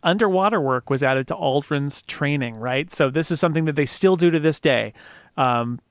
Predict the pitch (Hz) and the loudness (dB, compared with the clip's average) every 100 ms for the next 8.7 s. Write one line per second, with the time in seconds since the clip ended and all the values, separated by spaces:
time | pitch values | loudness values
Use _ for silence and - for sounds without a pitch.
0 | - 139 - 143 139 135 131 131 120 - | -2 -2 0 2 2 2 2 0 -4 -10
1 | 151 139 143 127 - 147 165 175 - 208 | -2 -2 -2 -6 0 2 2 0 0 2
2 | 233 - - - 151 147 - 139 135 135 | 0 -4 -20 -6 0 0 2 0 0 -4
3 | - - - 143 - 127 156 - 147 135 | -8 -6 -2 -2 -2 -4 -4 0 2 2
4 | 127 - - - 131 123 120 123 _ - | 0 -6 -8 -4 -2 0 -4 -8 _ -8
5 | - - 175 131 - - _ - 135 127 | -6 -2 0 0 -4 -18 _ -6 -4 -4
6 | - 131 123 120 - - - - 143 147 | 0 2 2 0 -4 -14 -6 0 2 2
7 | 143 143 135 127 123 131 120 110 - - | 0 0 -2 -2 -2 -2 -2 -4 -8 -18
8 | - - _ 120 117 113 113 | -20 -20 _ -6 -4 -6 -10